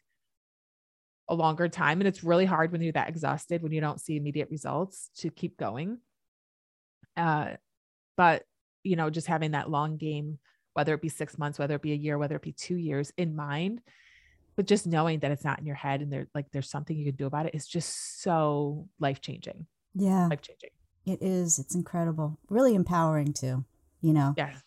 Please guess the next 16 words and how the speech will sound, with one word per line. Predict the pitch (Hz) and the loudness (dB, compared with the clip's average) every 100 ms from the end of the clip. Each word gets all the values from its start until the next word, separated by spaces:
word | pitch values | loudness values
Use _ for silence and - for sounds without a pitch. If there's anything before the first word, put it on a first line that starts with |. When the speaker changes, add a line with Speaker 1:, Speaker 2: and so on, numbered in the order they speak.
| _ 185 | _ -12
Speaker 1:
I | 175 | -8
agree. | 165 156 | -6 -2
Speaker 2:
So, | 151 - - _ _ - - - | -2 -4 -12 _ _ -20 -20 -6
so | - 226 240 214 - | 2 4 4 2 -2
what | 220 262 269 | 2 4 4
types | 302 285 - | 2 2 2
of | 254 | 0
things | 233 226 196 | 2 2 2
did | 190 185 | 0 0
you | 185 196 | 2 0
do | 180 175 170 165 165 185 - - | 0 2 4 4 0 -4 -6 -2
to | 175 165 160 156 156 | 2 4 2 0 -2
sort | - 170 170 | -2 0 2
of | 165 156 - | 2 0 -2
reverse | 180 160 156 151 - | 0 2 2 2 -2
that | - - | -4 -6